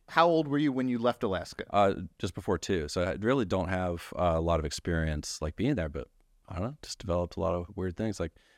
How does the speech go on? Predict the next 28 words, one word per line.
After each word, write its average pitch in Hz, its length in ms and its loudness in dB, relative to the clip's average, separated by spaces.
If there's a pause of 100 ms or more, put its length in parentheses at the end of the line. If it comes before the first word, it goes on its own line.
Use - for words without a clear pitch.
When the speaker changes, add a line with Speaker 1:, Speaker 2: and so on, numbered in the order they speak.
(160)
Speaker 2:
our, 82 220 4
our 87 120 0
mutual 92 280 0
friend, 85 420 2
uh, 82 440 -2
you 82 140 -2
know, 76 60 -4
Dan, 82 300 0
I - 20 0
was 80 120 -2
out 82 140 0
hanging 85 240 0
out 82 200 0 (420)
at, 80 300 -4
uh, 80 180 0
his 82 220 -2
ranch. 85 260 -2
We 87 80 -4
were 78 80 -2
walking 80 240 -4
around 82 260 -2
and, 80 160 -6 (600)
uh, 85 160 2
he 95 80 0
has 87 100 2
this 80 120 -4
axe 95 280 4
throwing, 80 440 -2